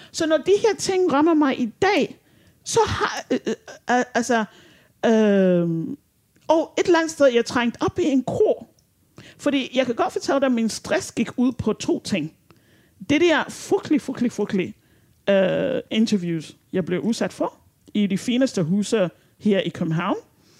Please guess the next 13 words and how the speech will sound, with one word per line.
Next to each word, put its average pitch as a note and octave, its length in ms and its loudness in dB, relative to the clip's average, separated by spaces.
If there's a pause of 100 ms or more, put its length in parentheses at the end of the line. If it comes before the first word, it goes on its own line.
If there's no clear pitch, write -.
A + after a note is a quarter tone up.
(360)
Et - 100 -8
stort A#3 280 0
internationalt G3 520 -2
hus, A3+ 240 0
og F3+ 240 -2
så G#3 140 -2
videre, F#3+ 260 2
og F3 200 -2
dansk F#3 260 -4
store G3 260 -4
firma, F3+ 320 -2 (520)
og A3+ 200 4
statslige G#3+ 760 0